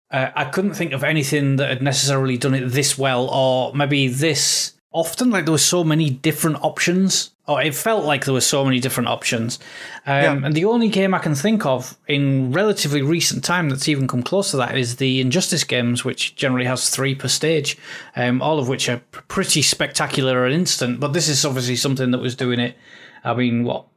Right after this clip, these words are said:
Speaker 1: twenty thirteen, I believe Injustice was, so w-, nine years earlier, not factoring in dev time, which is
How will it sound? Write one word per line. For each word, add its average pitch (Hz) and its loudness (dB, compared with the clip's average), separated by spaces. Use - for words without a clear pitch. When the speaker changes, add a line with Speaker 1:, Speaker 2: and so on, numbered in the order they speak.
Speaker 1:
twenty 127 -2
thirteen, 139 0
I 156 2
believe 156 0
Injustice 160 -2
was, 170 -4
so 131 -2
w-, 127 -2
nine 139 0
years 139 2
earlier, 156 0
not 143 0
factoring 139 -2
in 135 2
dev 147 0
time, 190 2
which 165 0
is 151 0